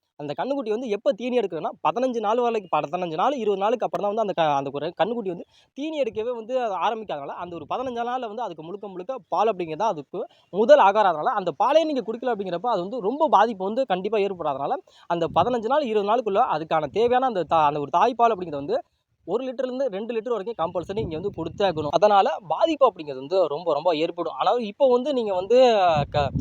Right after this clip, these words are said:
அந்த கண்ணுக்குட்டிக்கு கொடுக்காம அந்த பாலெல்லாம் வந்து நீங்களே எடுத்துக்கலாம். ஆனாலும் ஃபியூச்சர்ல வந்து மாடு வந்து சன பிடிக்கல அப்படிங்கிறப்ப வந்து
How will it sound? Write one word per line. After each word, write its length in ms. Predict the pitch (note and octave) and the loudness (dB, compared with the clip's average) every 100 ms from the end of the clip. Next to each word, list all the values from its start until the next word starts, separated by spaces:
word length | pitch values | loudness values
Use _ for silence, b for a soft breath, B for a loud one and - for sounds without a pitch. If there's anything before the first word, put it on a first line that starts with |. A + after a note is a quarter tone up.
| B2 | -6
அந்த 160 | E3+ D#3+ | -4 0
கண்ணுக்குட்டிக்கு 540 | G3 C#4 C4 G#3 A3 F#3+ | 0 0 -4 -4 -6 -2
கொடுக்காம 400 | F#3+ - G3 G#3+ | 0 2 2 2
அந்த 100 | F#3 | 4
பாலெல்லாம் 340 | E3+ F#3+ G3+ F#3+ | 4 4 4 0
வந்து 120 | G3 | -4
நீங்களே 340 | F#3 F#3+ G3 | -4 -2 -2
எடுத்துக்கலாம். 320 | E3 F3+ D#3 C3+ | -2 -4 -4 -4
ஆனாலும் 300 | C3+ G3+ A#3+ | -4 -6 -8
ஃபியூச்சர்ல 480 | C4+ D#4+ C#4 A3+ | -6 0 2 2
வந்து 300 | F#3 D3+ F3+ | 0 -2 -6
மாடு 320 | G3+ E3 A3+ A3 | -2 2 2 2
வந்து 140 | G#3+ | -2
சன 180 | F#3+ A3 | -2 -2
பிடிக்கல 400 | G#3+ F#3 F#3+ F#3 | -2 -6 -2 -2
அப்படிங்கிறப்ப 380 | E3 D#3 D3 D3 | -2 -8 -10 -10
வந்து 240 | C#3 F#3+ | -8 -10